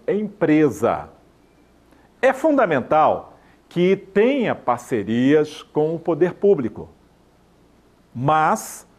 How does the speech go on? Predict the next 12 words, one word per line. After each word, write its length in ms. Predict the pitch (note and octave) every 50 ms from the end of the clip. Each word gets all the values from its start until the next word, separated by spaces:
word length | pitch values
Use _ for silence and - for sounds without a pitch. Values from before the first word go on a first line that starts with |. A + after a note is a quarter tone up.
| _ _ -
não 240 | A#2 C3 D#3 E3 D#3
pode 380 | - - D#3+ E3+ F#3+ F3+ F#3
depender, 960 | D3+ A#2+ F#3+ G#3+ A3 - - B3+ B3 A3+ F3+ C#3 A2+ C#3+ E3+ G#3 A3+ - -
por 120 | - C#3+ B2
exemplo, 320 | A#2 G#2 B2 B2 A2+ -
da 120 | - A#2 -
prefeitura, 800 | - A#2 A2+ - B2 G#2+ G#2 - - G#2+ A#2 A2+ F#2+ E2 D2+ - - _ _ _ -
não 100 | F#2+ F#2
pode 300 | - - - - B2+ C#3
ficar 400 | - - B2 - B2+ A#2 A#2+ C3+
na 120 | D3+ C#3
dependência. 880 | A2 G2 C3+ C3 - - B3 D#4+ C#4+ A3 E3+ D3+ C3 - - - - -